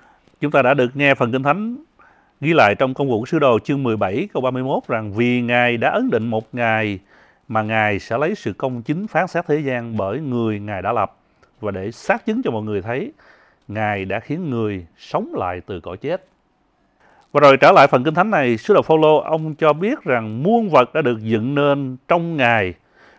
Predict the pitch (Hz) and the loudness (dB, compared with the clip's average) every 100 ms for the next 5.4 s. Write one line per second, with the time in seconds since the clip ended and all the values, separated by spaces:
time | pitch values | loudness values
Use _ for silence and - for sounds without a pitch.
0 | _ 113 110 107 101 98 _ - - _ | _ 0 4 4 2 0 _ -20 -20 _
1 | - 247 - - 98 107 156 165 135 117 | -2 -2 -2 -2 2 4 2 0 -2 0
2 | 113 107 104 98 - _ _ _ _ - | 0 0 -2 -8 -14 _ _ _ _ -8
3 | 123 117 117 107 110 131 131 123 120 101 | -4 -2 -2 -2 0 -2 -2 0 2 4
4 | 127 226 131 107 101 92 90 101 87 95 | 4 0 0 -2 -2 -6 -6 -6 -4 -4
5 | 104 95 98 82 | -4 -4 -8 -10